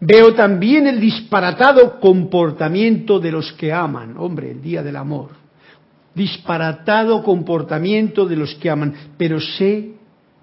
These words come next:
que mi corazón está muerto. Cuando veo esto, sé que mi corazón está muerto. De modo que, en lugar de juzgarlos,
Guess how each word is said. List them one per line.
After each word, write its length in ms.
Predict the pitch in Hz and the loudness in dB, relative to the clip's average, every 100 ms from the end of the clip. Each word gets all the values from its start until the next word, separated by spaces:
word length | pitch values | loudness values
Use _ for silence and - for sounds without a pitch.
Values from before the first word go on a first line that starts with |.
| _ | _
que 100 | - | -16
mi 140 | 123 120 | -14 -14
corazón 720 | - 120 107 - 139 139 143 _ _ | -16 -18 -16 -14 -12 -12 -14 _ _
está 300 | - - 117 | -20 -20 -16
muerto. 440 | 110 113 95 _ _ | -14 -14 -18 _ _
Cuando 240 | 110 104 | -20 -16
veo 220 | 110 165 233 | -6 2 2
esto, 480 | 285 - 285 294 - _ _ | 2 -4 -6 -6 -18 _ _
sé 440 | - - 160 147 156 | -20 -8 -4 -4 -6
que 120 | 147 | -12
mi 100 | 135 | -14
corazón 440 | - - - 131 123 | -14 -18 -16 -16 -16
está 200 | - 113 | -16 -18
muerto. 320 | 110 101 _ _ - _ | -18 -20 _ _ -20 _
De 120 | 160 | 0
modo 320 | 190 226 254 | 2 4 2
que, 400 | - 180 - - - | 2 -2 -2 -10 -8
en 240 | 139 143 | -6 -4
lugar 440 | 139 127 156 190 | -6 -8 -8 -8
de 100 | 208 | -8
juzgarlos, 1120 | 220 - 233 180 185 247 226 151 165 - - | -10 -10 -10 -10 -10 -10 -10 -8 -8 -10 -18